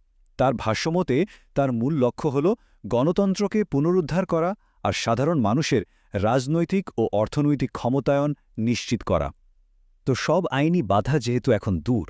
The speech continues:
তিনি দু হাজার ছাব্বিশ সালের নির্বাচনের আগেই দেশে ফেরার পরিকল্পনা ঘোষণা করেছেন।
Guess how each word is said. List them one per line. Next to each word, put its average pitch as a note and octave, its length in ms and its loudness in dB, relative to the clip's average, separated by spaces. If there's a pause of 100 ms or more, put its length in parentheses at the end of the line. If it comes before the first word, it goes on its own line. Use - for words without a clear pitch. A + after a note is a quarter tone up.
(200)
তিনি F3 200 2
দু C#3+ 120 0
হাজার D3+ 340 2
ছাব্বিশ A2+ 400 -2
সালের D3 280 2
নির্বাচনের G2+ 540 0 (100)
আগেই G#2+ 340 0 (260)
দেশে A2+ 260 0
ফেরার G#2+ 260 0
পরিকল্পনা F2+ 560 0
ঘোষণা F2+ 380 -2
করেছেন। - 340 -10